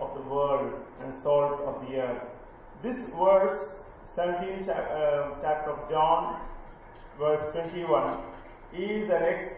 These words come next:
inclusive av-, affirmation which explicitly shows Christ being the center of the church, his body. It is a part of the high priestly prayer, prayer of Jesus. This is the motto and model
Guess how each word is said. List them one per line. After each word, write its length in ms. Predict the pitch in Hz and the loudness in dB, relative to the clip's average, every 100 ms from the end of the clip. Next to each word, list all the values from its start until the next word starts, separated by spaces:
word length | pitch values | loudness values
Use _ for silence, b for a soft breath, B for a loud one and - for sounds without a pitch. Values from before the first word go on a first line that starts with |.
| - | -2
inclusive 680 | 214 254 - 240 233 240 226 226 - | 0 0 2 4 6 4 0 -4 2
av-, 480 | 185 214 233 - | 4 6 6 4
affirmation 580 | - 233 - 156 - - - - - - - - - - | 6 8 8 4 0 -6 -10 -14 -18 -18 -18 -18 -18 -8
which 200 | - 202 196 | -2 0 0
explicitly 760 | 180 - 208 202 196 180 175 | -4 -2 -2 0 0 2 2
shows 680 | 175 - 180 160 160 156 - - - - | 0 2 6 8 6 2 -4 -10 -12 -2
Christ 500 | 175 175 180 185 - - | 2 4 4 0 -6 -10
being 340 | 165 165 165 160 | -6 -4 -2 0
the 100 | 156 | 0
center 720 | - 190 - 190 160 - - - - | 4 4 4 4 4 4 0 -4 -2
of 240 | 143 147 | -2 0
the 260 | 135 - - | -4 -6 -2
church, 360 | 143 120 - - - - - - - | -2 -2 -4 -12 -16 -18 -20 -18 -10
his 200 | - 214 | -6 -6
body. 420 | - 240 233 - - - - - - - - - | 2 6 6 6 -2 -8 -12 -16 -20 -20 -18 -12
It 100 | 180 | -6
is 140 | 233 | 0
a 60 | 220 | 4
part 420 | 220 220 220 220 | 10 12 12 10
of 200 | 196 190 | 6 6
the 100 | 170 170 | 4 6
high 300 | 190 214 208 | 8 8 6
priestly 300 | - 175 180 - | 0 -2 -6 -2
prayer, 380 | 170 165 - - | 2 2 0 -2
prayer 320 | 170 160 151 | 0 2 0
of 120 | - 175 | -4 -6
Jesus. 380 | 175 143 - - - - B B - | -6 -6 -10 -12 -14 -18 B B -12
This 120 | 196 220 | -8 -4
is 120 | - | -2
the 80 | 214 | 4
motto 540 | 208 233 - 170 165 | 8 8 8 6 4
and 180 | 175 - | 2 4
model 420 | 196 214 - 220 | 8 8 6 2